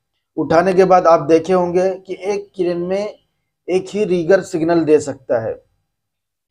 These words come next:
ये एक ही जगह signal दे सकता है। या तो आप वॉकी टॉकी यूज़ करेंगे, या आप mobile phone में कहीं यूज़ करते हैं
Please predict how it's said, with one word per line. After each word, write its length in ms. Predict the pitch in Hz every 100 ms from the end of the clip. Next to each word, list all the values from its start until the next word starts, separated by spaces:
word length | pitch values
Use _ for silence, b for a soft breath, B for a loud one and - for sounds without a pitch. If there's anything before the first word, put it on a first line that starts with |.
| _
ये 260 | 151 170 180
एक 260 | 165 175 165
ही 100 | 190
जगह 240 | 175 180
signal 380 | - 160 165 156
दे 140 | 147
सकता 280 | 131 120 127
है। 100 | 135
या 220 | 160 185
तो 220 | 185 214
आप 480 | 208 170 185 - - _ _ _ 131
वॉकी 340 | 139 139 175
टॉकी 360 | 165 160 160 180
यूज़ 280 | 175 170 -
करेंगे, 500 | 170 170 165 180 175 _ _
या 160 | 156 175
आप 540 | 185 - - 151 151 156
mobile 380 | 147 143 160
phone 220 | 160 165 160
में 180 | 160
कहीं 240 | 160 156 165
यूज़ 200 | 160 -
करते 380 | 160 139 170 165
हैं 120 | 170